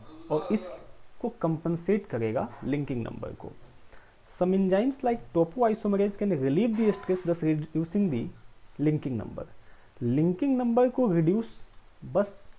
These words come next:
फॉस्फोडाइस्टर बॉन्ड को ब्रेक करके ही किया जा सकता है, दूसरे किसी भी मेथड से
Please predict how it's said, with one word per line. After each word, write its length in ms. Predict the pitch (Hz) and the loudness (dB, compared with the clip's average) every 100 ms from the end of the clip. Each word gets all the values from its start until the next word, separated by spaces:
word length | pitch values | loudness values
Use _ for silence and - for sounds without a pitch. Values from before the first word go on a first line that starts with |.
| - - - | -20 -20 -20
फॉस्फोडाइस्टर 1160 | - - 170 180 - - 262 247 233 220 - 226 | -18 -4 2 2 0 2 4 4 2 0 0 0
बॉन्ड 440 | 165 131 151 180 | 0 0 0 -2
को 160 | 185 208 | 0 0
ब्रेक 320 | 139 147 - | 2 -2 0
करके 280 | 147 143 160 | -2 0 0
ही 140 | 185 | 0
किया 200 | 214 135 | -2 -2
जा 100 | 117 | -2
सकता 420 | 104 - - - 127 | -2 -6 -12 -14 -12
है, 280 | 170 - - - - - - - - - | -14 -20 -20 -20 -20 -20 -20 -20 -20 -8
दूसरे 340 | 139 170 220 | -4 0 0
किसी 380 | 233 180 180 240 | 2 2 2 2
भी 140 | 220 240 | 2 2
मेथड 340 | 175 - 170 | 2 2 -2
से 380 | - 156 117 | 0 0 0